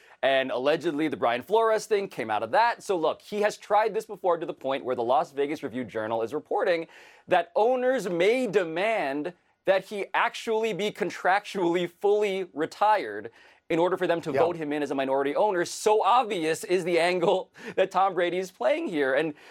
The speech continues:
Speaker 1: the larger question, which is so funny to me with this, is that the Raiders, other than maybe Tom Brady coming in to save them, what's the plan that they have?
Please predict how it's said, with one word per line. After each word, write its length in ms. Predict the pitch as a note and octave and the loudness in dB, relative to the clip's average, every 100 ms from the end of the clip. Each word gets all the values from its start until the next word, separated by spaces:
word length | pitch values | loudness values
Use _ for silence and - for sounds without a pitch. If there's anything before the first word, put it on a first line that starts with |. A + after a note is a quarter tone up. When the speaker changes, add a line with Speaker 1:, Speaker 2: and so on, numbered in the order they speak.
| - | 0
Speaker 1:
the 80 | |
larger 320 | F3+ D4 C#4+ C#4 | 4 4 2 -4
question, 400 | C4+ C#4+ - G#3+ | 0 0 -2 -4
which 100 | F3+ | -2
is 140 | D3 | 0
so 100 | D3+ | 0
funny 320 | - G3+ G3+ | 0 -4 -2
to 80 | E3+ | -2
me 180 | D#3 C#4+ | -2 0
with 200 | F#4 - | 0 2
this, 340 | D3 D#3 - _ _ _ - | -2 -2 -14 _ _ _ -4
is 180 | A3 F#3 | -2 2
that 320 | A#3+ - - _ | 2 2 -2 _
the 100 | D3 | -2
Raiders, 640 | F#3+ F3 C4 F#4 C#4+ C#4 A3+ - - | 0 4 2 2 0 0 -2 -4 0
other 360 | A#3+ E4+ F4 | 2 2 0
than 240 | A#3+ C#4 G#3+ | 2 0 2
maybe 360 | G3 B3 C#4 | 2 2 0
Tom 380 | A#3+ G3 G#3+ A3 | 0 2 2 2
Brady 380 | F#3 G3 A3+ A#3+ | 2 2 0 -2
coming 320 | F#3+ F#3+ G3 | -2 0 0
in 100 | G3 | -2
to 100 | F#3 | -2
save 300 | F3+ F#3 G3+ | 0 0 0
them, 240 | A#3+ C4+ - - _ _ _ _ _ _ _ _ - | -2 -4 -6 -20 _ _ _ _ _ _ _ _ -2
what's 240 | D#4 - | -2 2
the 100 | D#4 | -2
plan 520 | D#4 - G3+ D4+ F4+ | -2 -4 0 2 2
that 180 | F4 - | 2 0
they 160 | D#3+ C#3+ | 0 0
have? 520 | D3 B2+ A2 - | 2 0 -2 -10